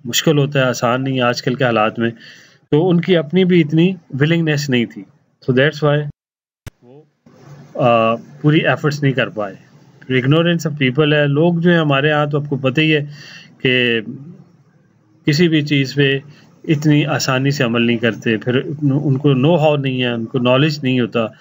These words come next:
इस्लाम के बारे में बस इतने ही इनहेरिटेंस में मिल गया। और as a legacy parents ने मुस्लिम ख़ानदान families में पैदा हो गए, नाम इस्लामिक रख दिया गया और इससे आगे किसी ने कोशिश नहीं की खुद से कि हम इस, अ,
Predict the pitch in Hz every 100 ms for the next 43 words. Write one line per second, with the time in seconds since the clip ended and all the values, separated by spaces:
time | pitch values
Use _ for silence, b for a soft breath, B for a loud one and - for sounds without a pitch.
0 | B B B - - 156 156 156 151 151
1 | 151 147 147 143 143 151 147 147 123 127
2 | 131 139 131 143 113 107 127 160 147 -
3 | B B B B B 131 120 135 120 131
4 | 113 113 139 156 165 151 147 131 123 139
5 | 147 143 135 117 - - - - _ _
6 | 160 147 120 - 131 135 - - 127 113
7 | 117 120 123 110 120 127 120 113 117 139
8 | 117 117 113 120 127 - 107 117 113 104
9 | - 147 143 117 - b b b b _
10 | - 135 123 117 117 117 - 147 151 120
11 | 123 143 147 - 143 143 131 - 170 151
12 | 117 120 113 143 147 127 - B B B
13 | B - 120 120 131 160 -